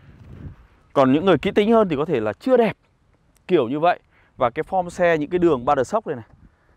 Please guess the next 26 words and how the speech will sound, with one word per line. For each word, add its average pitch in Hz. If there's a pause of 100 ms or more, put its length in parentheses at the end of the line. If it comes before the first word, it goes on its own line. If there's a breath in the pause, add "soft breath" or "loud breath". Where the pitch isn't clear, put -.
dễ. 180 (800)
Ngày 147
xưa 196
nó 190
cũng 185
là 202
để 131
phân 185
biệt 156
những 123
cái 165
chiếc 202
xe 196
sang 175
đấy. - (1080)
Và 135
cái 147
thiết -
kế 165
này 156
đối 113
với 143
dòng 143
đời 110
cũ 240
ấy, 349